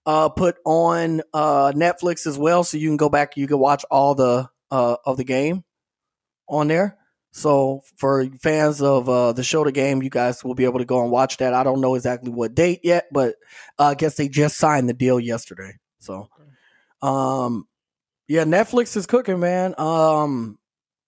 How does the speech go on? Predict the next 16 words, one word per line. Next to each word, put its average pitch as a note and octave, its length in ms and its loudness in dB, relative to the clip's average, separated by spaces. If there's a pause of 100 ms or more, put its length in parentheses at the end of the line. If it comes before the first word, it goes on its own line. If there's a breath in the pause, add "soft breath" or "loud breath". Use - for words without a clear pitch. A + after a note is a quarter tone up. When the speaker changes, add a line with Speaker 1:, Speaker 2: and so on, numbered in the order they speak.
(360)
Speaker 1:
Last F#3+ 420 2
Chance G#3+ 400 0
U, G3+ 520 2 (640 loud breath)
one F#3+ 200 2
of G3 80 2
the F#3+ 60 0
players, G3+ 600 0
<sighs> - 320 -12
can't G3 200 0
remember F#3+ 240 2
his F3+ 160 0
name F3+ 300 0
right F3 220 2
now, F3 420 0
um, C#3+ 580 0
Bru-, C#3+ 240 0